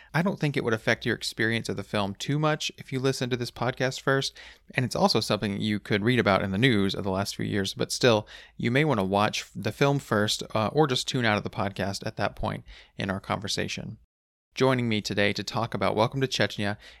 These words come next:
is a very special guest, my friend and filmmaker, Dyer Bentz. Uh, Dyer is actually my childhood best friend. Uh, from kindergarten through about second or third grade, I think, um, we were best friends. Uh, but then our families moved away from each other,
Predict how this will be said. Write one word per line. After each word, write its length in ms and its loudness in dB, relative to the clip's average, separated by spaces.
is 80 -12
a 80 2
very 320 4
special 360 -2
guest, 360 -2
my 160 2
friend 460 0
and 120 -2
filmmaker, 480 -2
Dyer 280 0
Bentz. 420 0
Uh, 160 2
Dyer 300 0
is 100 2
actually 260 2
my 160 0
childhood 480 -2
best 240 -2
friend. 340 -2
Uh, 160 2
from 200 -4
kindergarten 600 2
through 240 2
about 240 0
second 320 -2
or 100 0
third 280 -4
grade, 320 2
I 80 0
think, 340 -4
um, 260 -2
we 140 -2
were 100 2
best 260 2
friends. 420 -4
Uh, 220 2
but 160 -4
then 100 0
our 120 2
families 420 0
moved 180 -2
away 180 4
from 160 -2
each 180 0
other, 280 2